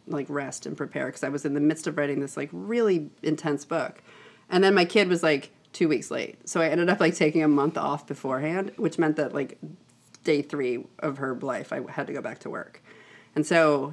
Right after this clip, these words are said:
you know, I had a babysitter come at the time, and I was working in the bedroom, and the babysitter was, like, in the living room, and I just would literally, like, spend, I would just go through pictures of, like, looking at my baby <laughs> while she's, like, out in the living room,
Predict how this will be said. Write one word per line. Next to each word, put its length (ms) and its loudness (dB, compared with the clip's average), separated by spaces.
you 100 4
know, 100 6
I 40 4
had 160 -2
a 40 -2
babysitter 540 2
come 200 2
at 80 0
the 80 -2
time, 340 2
and 220 -4
I 120 0
was 140 2
working 260 2
in 80 2
the 60 -2
bedroom, 360 0
and 80 -2
the 60 -4
babysitter 360 -8
was, 220 -10
like, 320 -14
in 140 -2
the 80 0
living 280 -4
room, 260 -6
and 140 -4
I 100 -2
just 340 -8
would 220 -6
literally, 400 2
like, 260 -4
spend, 480 -2
I 80 2
would 100 0
just 140 -4
go 180 2
through 160 -4
pictures 560 -10
of, 100 -8
like, 180 -4
looking 280 -2
at 140 -8
my 160 0
baby 280 0
<laughs> 200 -12
while 160 8
she's, 240 4
like, 240 0
out 140 2
in 100 4
the 80 4
living 220 4
room, 160 2